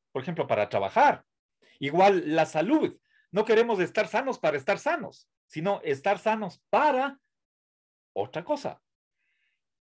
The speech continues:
El, si yo les preguntara a ustedes, eh,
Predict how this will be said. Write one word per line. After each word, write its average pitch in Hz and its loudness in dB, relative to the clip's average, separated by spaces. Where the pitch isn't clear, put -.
El, 147 -10
si - -4
yo 233 6
les 226 0
preguntara 180 0
a 160 2
ustedes, 156 -6
eh, 127 -4